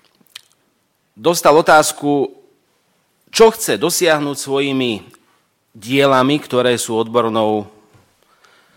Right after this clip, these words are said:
obcou nazývané ako rušivé a fragmentárne.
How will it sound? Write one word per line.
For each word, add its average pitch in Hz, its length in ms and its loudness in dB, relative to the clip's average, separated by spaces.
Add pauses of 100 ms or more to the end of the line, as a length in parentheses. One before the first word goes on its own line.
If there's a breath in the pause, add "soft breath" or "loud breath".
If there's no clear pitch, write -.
(1000 soft breath)
obcou 131 560 -2
nazývané 117 640 -2
ako 110 240 -8
rušivé 117 640 -4
a 98 160 -8
fragmentárne. 95 1040 -8